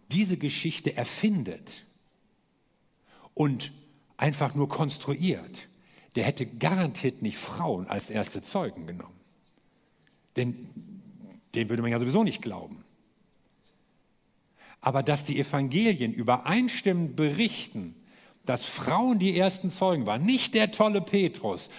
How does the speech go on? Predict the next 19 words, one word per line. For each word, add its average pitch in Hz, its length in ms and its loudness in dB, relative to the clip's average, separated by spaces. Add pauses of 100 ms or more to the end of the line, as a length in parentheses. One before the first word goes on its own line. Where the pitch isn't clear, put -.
(220)
nicht 233 280 6
der 220 80 8
liebe 202 280 4
Johannes, 180 640 2 (240)
schon 190 240 4
gar 247 240 8
nicht 214 180 4
der 196 140 6
heilige 190 280 4
Paulus, 175 680 0 (260)
sondern 156 260 0 (120)
Frauen, 247 440 -4 (1400)
spricht - 340 -2
in 123 180 0
hohem 214 300 4
Maße 156 340 0
dafür, 123 340 -2
so 95 200 -4
war's. 151 540 -8